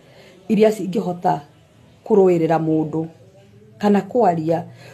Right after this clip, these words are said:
Tondũ rĩrĩa mũndũ akoragwo e thĩ rĩ, ngoro yaku ona ndĩngĩhota gũkorwo ĩna hinya, Ngai nĩ atũmaga mũndũ wake oke eyumĩrie na eyonanie.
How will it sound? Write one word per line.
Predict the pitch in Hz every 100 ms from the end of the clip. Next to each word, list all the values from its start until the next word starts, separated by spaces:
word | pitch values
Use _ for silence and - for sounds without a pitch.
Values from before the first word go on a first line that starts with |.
| -
Tondũ | - 214
rĩrĩa | 226 254 247
mũndũ | 247 202
akoragwo | 220 208 196
e | 180
thĩ | 170 170
rĩ, | 156
ngoro | 160 208
yaku | 220 220
ona | 190
ndĩngĩhota | 185 196 202 180 175 156 - - -
gũkorwo | 208 202 185 185 185 - - - - 175
ĩna | 175 180
hinya, | 190 160 165 277 - - _ - -
Ngai | 170 190
nĩ | 190 202
atũmaga | 202 196 175
mũndũ | 165 170
wake | 151 147 147 156 151
oke | 170 - 151
eyumĩrie | 156 165 165 165
na | 147
eyonanie. | 139 143 143 143 139